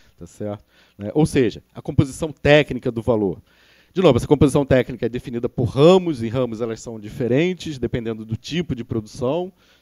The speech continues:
tá certo? É, de novo, se trata de uma tendência, tá certo? Então, em alguns ramos de produção isso vai ocorrer de forma mais rápida, em outros menos, em alguns ramos de produção,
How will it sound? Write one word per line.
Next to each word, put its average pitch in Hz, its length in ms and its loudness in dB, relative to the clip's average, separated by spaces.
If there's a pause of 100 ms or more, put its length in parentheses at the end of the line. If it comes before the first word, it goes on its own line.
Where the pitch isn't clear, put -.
tá 92 120 -12
certo? 127 520 -4 (400)
É, 117 500 2 (460)
de 139 120 -2
novo, 135 220 6
se 110 140 -10
trata 123 320 -2
de 113 120 -6
uma 123 160 -2
tendência, 139 800 2 (140)
tá 104 100 -10
certo? 135 240 -6
Então, 123 240 -6
em 123 40 -4
alguns 123 340 -2
ramos 127 260 -4
de 120 80 -10
produção 117 420 -4
isso 113 120 -12
vai 120 100 -2
ocorrer 120 220 -6
de 110 80 -14
forma 110 200 -12
mais 113 200 -16
rápida, 139 520 0
em 127 80 -8
outros 113 360 -8
menos, 156 520 -2
em 135 60 0
alguns 127 260 0
ramos 123 220 -6
de 117 80 -14
produção, 110 540 -10